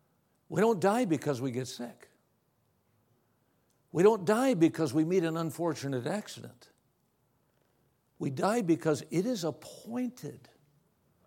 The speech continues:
unto men once to die. Job said in chapter seven, "Is there not an appointed time to man upon the earth?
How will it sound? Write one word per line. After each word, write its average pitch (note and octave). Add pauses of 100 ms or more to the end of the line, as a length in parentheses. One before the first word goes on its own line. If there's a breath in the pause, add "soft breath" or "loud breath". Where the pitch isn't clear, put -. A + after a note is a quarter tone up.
(500)
unto D#3
men C#3+
once B2+
to B2
die. G#2+ (1700)
Job G3
said G3
in E3+
chapter F3+
seven, E3
"Is G#3+
there B3+
not G3+
an D#3+
appointed A#3
time F3+
to A2+
man D3+
upon D#3
the E3
earth? -